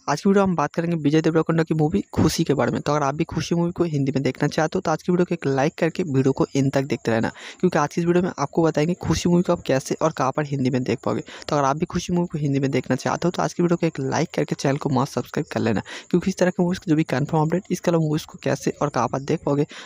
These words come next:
उसकी पूरी जानकारी आपको मेरे इस चैनल पर मिलता है। तो अभी तक आपने इस चैनल को सब्सक्राइब नहीं किया है तो जल्द से जाइए और चैनल को मस्ट सब्सक्राइब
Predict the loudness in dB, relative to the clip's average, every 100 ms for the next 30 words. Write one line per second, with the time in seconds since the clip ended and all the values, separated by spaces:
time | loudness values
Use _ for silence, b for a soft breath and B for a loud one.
0 | B 0 0 2 2 2 2 2 0 0
1 | 0 2 2 0 0 0 0 0 0 0
2 | -4 -2 -2 0 -2 0 0 0 0 -2
3 | -2 -6 -6 -4 -4 -4 -2 0 0 -2
4 | -4 B B 2 2 2 0 0 0 -4
5 | -2 -4 -2 0 0 -2 -4 -4 -2 -4